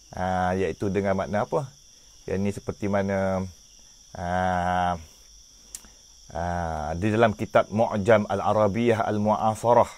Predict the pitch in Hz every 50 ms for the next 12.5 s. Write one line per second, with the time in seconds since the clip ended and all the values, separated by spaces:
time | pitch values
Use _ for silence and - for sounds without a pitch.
0 | - - - - - - - 120 - - - - - - - - - - - -
1 | - - - - 87 87 87 85 85 92 92 - - 92 98 101 78 90 107 110
2 | 110 113 113 - - 160 180 165 90 104 120 117 113 117 113 - 120 113 110 -
3 | 139 156 196 190 - - - 113 107 73 117 117 123 143 131 135 - 131 151 185
4 | 208 226 - - - - - - - - - - - - - - 92 92 110 110
5 | 110 113 113 127 123 113 - - 117 123 131 123 107 - 98 104 104 107 101 98
6 | 104 - 104 95 104 104 101 92 - 98 101 98 - 98 104 104 101 87 - -
7 | 123 98 78 71 69 - - 113 104 90 113 107 110 98 110 113 117 127 127 127
8 | - - 165 165 147 113 104 123 117 120 117 117 113 - - 175 190 - - 101
9 | 107 104 107 73 92 110 107 110 107 - - 120 110 98 82 78 71 - - -
10 | - - - - - - - 95 101 104 101 - 113 101 - 113 104 107 92 87
11 | 107 104 98 104 101 107 107 92 - - - - - - - - - - - -
12 | 92 98 104 110 113 104 90 82 73